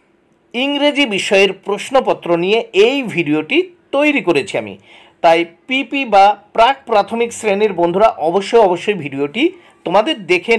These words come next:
নিতেই হবে। দেখো, সম্পূর্ণ সিসিই পদ্ধতি অনুসরণ করে প্রশ্নপত্রটি তৈরি হয়েছে। দেখো, ফুল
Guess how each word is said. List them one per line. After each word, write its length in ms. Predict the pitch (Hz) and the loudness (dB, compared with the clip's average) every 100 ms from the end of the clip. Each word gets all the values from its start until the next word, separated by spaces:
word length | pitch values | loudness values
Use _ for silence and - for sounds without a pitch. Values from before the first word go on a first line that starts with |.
| 170 | -2
নিতেই 300 | 165 190 220 | -2 0 0
হবে। 200 | 143 123 127 | -2 -6 -4
দেখো, 200 | 156 123 95 _ _ _ - | -4 -4 -10 _ _ _ -12
সম্পূর্ণ 680 | - 247 254 233 269 277 277 269 - | -2 2 2 0 -6 2 2 2 -4
সিসিই 840 | - 226 - 269 254 _ 208 240 277 - | -10 -10 -8 -10 -12 _ -8 -4 -4 0
পদ্ধতি 420 | 208 180 214 214 220 165 | 0 2 -2 0 -4 -2
অনুসরণ 380 | 170 175 196 202 | -2 -2 -4 -2
করে 120 | 196 196 196 | -2 -2 -4
প্রশ্নপত্রটি 760 | 131 180 170 165 180 202 196 165 170 | -8 -6 -4 -4 -2 -4 -2 -6 -2
তৈরি 280 | 180 214 226 | -2 -2 2
হয়েছে। 280 | 226 233 262 277 - - _ - | 2 2 0 -6 -12 -20 _ 0
দেখো, 240 | 170 175 262 381 _ _ _ _ _ _ _ _ _ _ _ _ - | 0 2 0 0 _ _ _ _ _ _ _ _ _ _ _ _ -8
ফুল 280 | 220 254 | 0 2